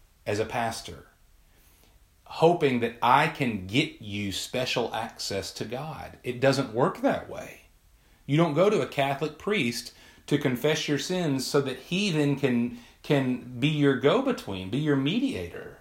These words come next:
You don't need that. Christ has become your high priest, giving you direct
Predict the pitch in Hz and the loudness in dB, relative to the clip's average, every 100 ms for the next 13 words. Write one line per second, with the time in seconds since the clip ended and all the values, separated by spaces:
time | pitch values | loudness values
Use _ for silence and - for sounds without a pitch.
0 | - _ _ _ 151 196 165 226 302 139 | -20 _ _ _ 0 0 2 0 0 -4
1 | 85 - - - 208 311 - - 131 - | -8 -10 -4 2 4 4 2 0 0 0
2 | 135 220 247 160 135 135 143 139 233 254 | -2 0 0 2 0 0 0 -2 -2 -2
3 | 143 - - - - - - 147 220 214 | -4 -10 -20 -20 -20 -20 -8 2 4 4
4 | 175 160 143 139 131 120 170 247 - | 2 0 4 6 6 4 2 2 -4